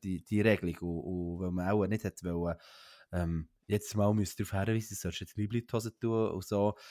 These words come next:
dann hat man wahrscheinlich das dann wie irgendwann mal abgeschafft. Aber die Grundidee vom Einhosen wäre ja wirklich gut und würde ja eigentlich sogar jedem dienen, dass eben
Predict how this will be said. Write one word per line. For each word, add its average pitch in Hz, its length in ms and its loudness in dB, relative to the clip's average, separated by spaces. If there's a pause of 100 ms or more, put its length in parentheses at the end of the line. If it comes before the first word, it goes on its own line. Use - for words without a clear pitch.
(200)
dann 92 100 -2
hat - 100 -4
man 85 140 -2
wahrscheinlich 117 480 4
das 110 160 0
dann 104 340 2
wie 110 200 0
irgendwann 104 440 2
mal 101 240 4
abgeschafft. 123 600 6 (100)
Aber 170 240 6
die - 40 -12 (360)
Grundidee 202 600 8
vom 120 240 2
Einhosen 160 540 4
wäre 92 240 2
ja 117 140 4
wirklich - 280 0
gut 151 360 6
und 98 80 -2
würde 101 240 2
ja 113 80 10
eigentlich 110 360 0
sogar 107 380 2
jedem 104 300 0
dienen, 139 460 2 (340)
dass 127 200 6
eben 113 360 4